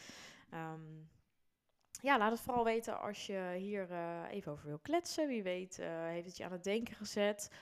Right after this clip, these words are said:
Of herken je dit? Laat het me gerust weten. Je kunt me altijd een, eh, D M sturen op Instagram, at Yvonne van Haastrecht. En, eh, nou, wie weet kunnen we dan samen even over jouw situatie kletsen.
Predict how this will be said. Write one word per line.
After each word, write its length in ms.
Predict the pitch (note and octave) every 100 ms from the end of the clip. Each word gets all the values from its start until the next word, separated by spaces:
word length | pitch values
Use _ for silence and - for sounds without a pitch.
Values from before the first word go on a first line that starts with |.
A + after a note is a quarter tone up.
| -
Of 140 | - E3
herken 360 | E3+ - G3+
je 100 | G#3
dit? 260 | F#3+ F#3+ F#3+
Laat 140 | F3
het 100 | F3
me 60 | F3
gerust 340 | - - F3
weten. 320 | - E3 E3+ E3+
Je 60 |
kunt 180 | - E3+
me 60 | -
altijd 340 | F#3 F#3 F3
een, 220 | E3+ E3+
eh, 80 | E3
D 120 | E3
M 180 | E3+ E3+
sturen 280 | - F3+ E3+
op 120 | F3
Instagram, 560 | A#3 B3 - G#3 G3+ G3
at 200 | G3 G3+
Yvonne 240 | G3 F#3+
van 140 | F#3+
Haastrecht. 640 | F3+ F3+ - - G#3+ A3+ - - - - _ _
En, 180 | F3 E3
eh, 140 | D#3+
nou, 360 | D#3 D#3 E3+ - _
wie 120 | F3
weet 200 | D#3 D#3
kunnen 200 | D#3 D#3+
we 60 | D3+
dan 100 | D#3
samen 320 | D#3+ D#3 D3
even 200 | D#3 -
over 160 | E3
jouw 180 | F3+ G3
situatie 540 | G3 F#3 F3 E3 - -
kletsen. 480 | D#3 D#3 - F3